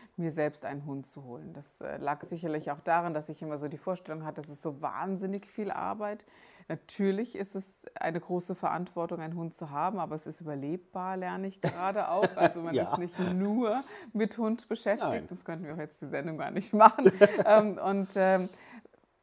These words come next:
Speaker 1: ja, und irgendwann kam dieser, dieser Drang, woher er auch gekommen ist, zu sagen, ich brauche einen Hund. Und wie war denn das bei dir? Wann kam denn dieser, bist du mit Hunden groß geworden oder hast du irgendwann gesagt,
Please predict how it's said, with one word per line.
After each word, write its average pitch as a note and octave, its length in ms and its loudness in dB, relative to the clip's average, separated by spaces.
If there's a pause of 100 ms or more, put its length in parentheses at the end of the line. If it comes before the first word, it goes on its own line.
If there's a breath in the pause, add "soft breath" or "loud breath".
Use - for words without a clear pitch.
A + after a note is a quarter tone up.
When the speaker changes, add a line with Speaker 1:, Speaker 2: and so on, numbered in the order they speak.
Speaker 1:
ja, A3 200 6
und G#3 120 2
irgendwann B3+ 260 4
kam A3+ 300 2
dieser, F#3+ 240 4
dieser F3 400 -2
Drang, F#3+ 480 -2
woher F3+ 260 -2
er E3+ 100 0
auch E3 100 -12
gekommen F#3 480 -6
ist, F#3 220 -10
zu F3+ 80 -6
sagen, E3 340 -6
ich - 200 -16
brauche D3+ 260 -8
einen C3+ 240 -12
Hund. - 240 -18 (500 loud breath)
Und F#3 400 0 (320)
wie G#3 160 -4
war F#3 140 -4
denn F3 100 -4
das D3 160 -10
bei D3+ 140 -4
dir? C3+ 320 -12 (340)
Wann E3 180 -10
kam E3+ 280 -8
denn E3 200 -4
dieser, D#3+ 460 -4
bist F#3 300 -8
du E3+ 60 -6
mit D#3+ 120 -8
Hunden D#3+ 260 -6
groß F#3 380 -8
geworden F#3 720 -6
oder E3 240 -8
hast D#3+ 220 -8
du - 40 -6
irgendwann F3 360 -2
gesagt, D#3+ 440 -6